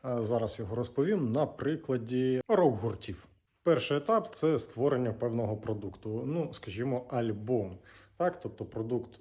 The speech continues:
не один, або, можливо, один, декілька продуктів. Но не супер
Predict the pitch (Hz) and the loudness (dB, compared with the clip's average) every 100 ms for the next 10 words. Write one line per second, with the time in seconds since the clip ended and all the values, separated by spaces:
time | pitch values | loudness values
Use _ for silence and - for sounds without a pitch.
0 | - 113 117 107 120 165 240 214 - - | -8 -4 -2 0 0 0 0 0 -2 0
1 | 165 151 151 139 127 113 127 110 113 113 | 2 4 2 2 0 -2 -2 0 0 0
2 | 117 120 127 151 151 117 110 107 107 101 | 0 -2 -2 -4 -2 -4 -6 -6 -6 -8
3 | 95 107 - - - - 135 190 208 139 | -10 -14 -18 -20 -20 -14 -2 0 0 -2
4 | 147 156 165 151 - - 165 165 151 | -4 -2 0 -2 -6 -2 -2 0 0